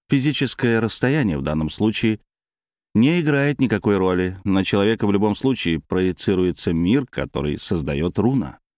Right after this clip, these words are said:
Руна — это мир, который полностью изменён и в котором имеются как свои положительные, так и свои отрицательные моменты.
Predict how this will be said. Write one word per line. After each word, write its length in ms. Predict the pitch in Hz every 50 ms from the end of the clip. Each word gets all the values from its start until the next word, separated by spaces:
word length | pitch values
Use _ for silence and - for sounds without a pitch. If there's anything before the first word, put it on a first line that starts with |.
| _ _ _ _ _ -
Руна — 500 | 98 98 123 147 165 170 160 160 160 - -
это 320 | 131 143 131 - 127 120
мир, 340 | 117 117 131 160 175 156 -
который 520 | - - 82 76 - 85 82 82 82 78 -
полностью 600 | - 110 127 139 139 135 127 - - - 123 113 - -
изменён 640 | 113 101 92 98 92 87 85 85 92 123 139 120 87
и 40 | 73
в 60 | -
котором 440 | - 82 76 - 95 95 98 98 -
имеются 720 | - 98 92 92 101 104 101 85 - - - 98 90 - _ _ _ _ _ _ _ _ _ _ _
как 220 | - 143 156 -
свои 300 | - - - 120 113 104
положительные, 800 | 90 - 82 76 71 71 71 98 135 156 - 160 143 139 139 135
так 240 | - 139 135 - -
и 40 | 123
свои 380 | - - 131 123 123 123 - - _
отрицательные 1040 | - 127 - - - 98 92 82 - - - 104 101 - - 104 92 87 87 85 78
моменты. 760 | 78 78 71 71 69 67 65 60 - 52 - - 64 55 -